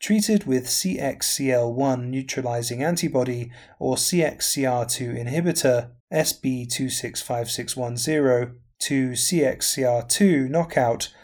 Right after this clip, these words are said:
or bone marrow reconstituted chimeric mice.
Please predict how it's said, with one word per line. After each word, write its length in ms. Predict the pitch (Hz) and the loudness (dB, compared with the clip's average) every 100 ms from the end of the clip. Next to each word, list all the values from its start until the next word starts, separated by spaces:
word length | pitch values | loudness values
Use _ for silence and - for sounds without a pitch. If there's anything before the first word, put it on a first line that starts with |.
| - - | -20 -4
or 260 | 135 123 | 0 0
bone 320 | 123 151 160 | 4 4 4
marrow 340 | 143 127 123 120 | 0 2 2 0
reconstituted 960 | 123 120 131 123 - 120 117 - 117 | -2 -4 -2 -2 -4 -6 -6 -6 -6
chimeric 720 | - - 117 123 165 147 123 - | -8 -8 -6 -2 0 0 -4 -8
mice. 500 | 120 110 107 - | -8 -6 -8 -8